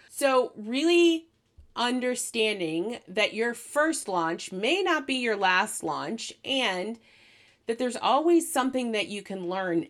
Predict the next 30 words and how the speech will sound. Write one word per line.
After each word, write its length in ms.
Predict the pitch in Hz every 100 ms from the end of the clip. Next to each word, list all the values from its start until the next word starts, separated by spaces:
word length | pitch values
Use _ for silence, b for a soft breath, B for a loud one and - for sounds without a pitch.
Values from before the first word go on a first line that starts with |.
| -
every 480 | 254 269 233 262 262
time 460 | - - 247 233 214
you 140 | 185
do 320 | 180 285 349
a 40 | 247
training 560 | - 220 190 180 165 -
or 240 | 233 254
a 80 | 233
launch 720 | 185 160 143 147 240 - - b b b b b
will 380 | - 269 269 262
help 240 | - 269 294
you 100 | 320
to 60 | 285
make 240 | 247 247
it 180 | - -
more 420 | 196 208 247 247
profitable 760 | - 233 226 220 190 175 165 - -
every 320 | 214 196 196
time 260 | 170 143 147
you 140 | 156
do 240 | 180 196
it. 160 | 139 - _ _ -
As 260 | 311 381 370
you 160 | 370
gear 220 | 277 285 269
up 160 | 269
for 100 | -
your 220 | 240 240
next 320 | 233 214 - 185
launch 340 | 160 156